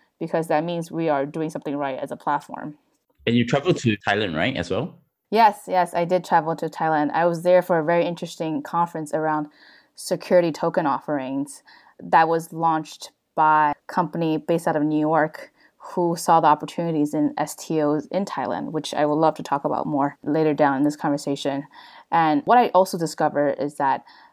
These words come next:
Speaker 1: there has been a lot of asks from our community, from Global Coin Research and the general crypto community,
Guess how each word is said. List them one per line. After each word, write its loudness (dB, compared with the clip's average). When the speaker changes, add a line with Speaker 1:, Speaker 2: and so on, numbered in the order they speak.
Speaker 1:
there 2
has -2
been -4
a 0
lot 4
of 0
asks -2
from 2
our 4
community, 4
from -2
Global 2
Coin 2
Research 0
and 0
the -2
general 2
crypto 2
community, -2